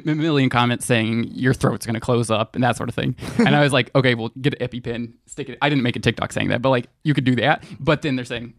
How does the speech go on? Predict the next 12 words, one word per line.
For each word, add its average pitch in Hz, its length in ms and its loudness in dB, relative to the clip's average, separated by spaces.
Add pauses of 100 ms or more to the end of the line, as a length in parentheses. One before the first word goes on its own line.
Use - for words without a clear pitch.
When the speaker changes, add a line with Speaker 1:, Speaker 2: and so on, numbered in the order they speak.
Speaker 1:
"How 127 140 2
would 113 120 0
you 110 60 -2
talk?" 104 300 -6
So, 139 300 4
so 147 140 -2
obviously 165 260 2
that 120 180 0
wouldn't 131 160 -8
work. 165 240 -2 (240)
But, 143 440 2 (380)
uh, 127 280 4